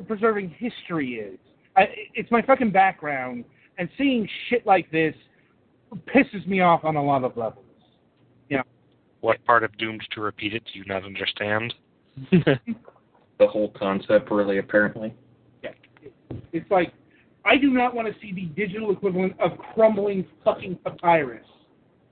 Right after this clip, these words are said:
Speaker 2: Uh-huh.
Speaker 1: You know, uh, when it doesn't need to happen. And,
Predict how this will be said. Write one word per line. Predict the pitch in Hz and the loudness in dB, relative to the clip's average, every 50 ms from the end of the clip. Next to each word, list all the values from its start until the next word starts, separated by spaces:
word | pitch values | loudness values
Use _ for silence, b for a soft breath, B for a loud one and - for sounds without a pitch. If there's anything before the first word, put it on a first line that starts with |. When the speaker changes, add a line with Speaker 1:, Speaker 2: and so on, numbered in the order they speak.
| _ _ _ _ - | _ _ _ _ -4
Speaker 2:
Uh-huh. | 113 117 113 110 110 117 117 120 123 120 117 _ _ _ _ _ _ _ | 0 0 0 2 2 2 2 2 0 -4 -8 _ _ _ _ _ _ _
Speaker 1:
You | - 123 | -10 -10
know, | 113 104 - _ _ _ _ _ _ _ _ _ _ _ | -10 -10 -12 _ _ _ _ _ _ _ _ _ _ _
uh, | - 175 165 - - 208 | 0 2 2 2 0 -2
when | 208 185 180 180 185 | -2 2 4 4 4
it | 190 180 | 4 4
doesn't | 202 214 202 175 208 208 | 4 2 2 0 -2 -2
need | 190 190 180 160 | -2 -2 -2 -2
to | 170 | -4
happen. | 147 135 160 170 156 143 - 123 104 78 76 - _ _ _ _ _ _ _ _ _ _ _ _ _ _ _ _ _ _ _ _ _ _ | -4 0 2 2 2 0 -2 -6 -12 -14 -16 -20 _ _ _ _ _ _ _ _ _ _ _ _ _ _ _ _ _ _ _ _ _ _
And, | - 196 190 190 190 190 190 | 4 6 6 6 4 0 -2